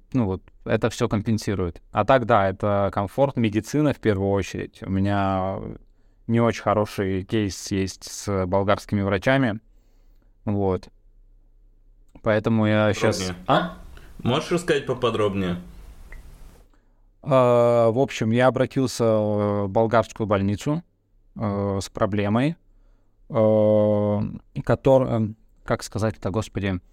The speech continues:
Speaker 1: в которой обязательно нужна была грамотная диаг-, диагностика. То есть, э,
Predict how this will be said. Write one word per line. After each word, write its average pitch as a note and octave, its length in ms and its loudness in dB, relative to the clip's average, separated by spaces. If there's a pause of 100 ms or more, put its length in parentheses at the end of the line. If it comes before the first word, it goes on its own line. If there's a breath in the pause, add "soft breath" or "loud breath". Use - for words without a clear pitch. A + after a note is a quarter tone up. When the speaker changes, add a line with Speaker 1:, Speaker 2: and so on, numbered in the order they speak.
(260)
Speaker 1:
в - 80 -20
которой C3 360 2
обязательно B2 640 2
нужна A#2 300 2
была A#2 260 2
грамотная A2+ 480 0
диаг-, G#2+ 320 2
диагностика. G#2+ 800 0 (120)
То G2+ 120 -6
есть, - 300 -6
э, G2 480 -2